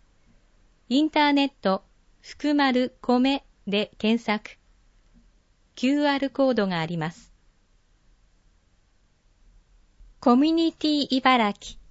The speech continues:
女性特派員リポート。十月は茨城県がん検診推進強化月間です。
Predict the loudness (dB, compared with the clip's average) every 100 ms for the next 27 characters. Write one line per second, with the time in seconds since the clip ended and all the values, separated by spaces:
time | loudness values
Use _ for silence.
0 | -20 _ _ -20 -10 -2 -2 0 -2 0
1 | -2 -2 -2 0 2 0 0 0 2 0
2 | 0 -4 -4 -6 _ _ _ _ _ _
3 | _ _ _ _ _ _ _ _ _ _
4 | _ -4 -2 2 0 -2 -2 0 -2 -4
5 | _ _ -4 0 2 2 -2 -2 0 2
6 | 2 0 0 -2 -2 0 -2 -2 -2 -4
7 | -2 -2 -2 4 2 4 2 2 0 0
8 | -2 -2 -2 -8 _ -2 -2 -10